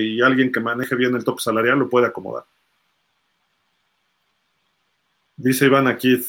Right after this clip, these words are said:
ni Wilkins ni Waddle deben ser moneda de cambio. Lamar no creo que deba llegar a Miami, es adoptar muchas cosas para Lamar. Prefiero a Carr y que pelee con Tua el quarterback uno.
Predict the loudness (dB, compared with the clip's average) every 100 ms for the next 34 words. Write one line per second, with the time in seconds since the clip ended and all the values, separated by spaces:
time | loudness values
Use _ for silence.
0 | -4 -2 2 2 2 2 4 4 4 4
1 | 2 0 0 2 0 0 0 0 2 0
2 | 0 0 0 -2 -2 -2 0 2 2 2
3 | 2 2 0 -2 -2 -2 -2 -2 -2 -2
4 | -2 -2 -4 -6 -4 -2 0 -2 -2 -4
5 | -2 -2 -2 -4 -4 -6 -2 0 2 2
6 | 4 4 2 -4 -8 -4 -2 0 -2 -2
7 | 0 2 2 0 0 -2 -4 -8 -10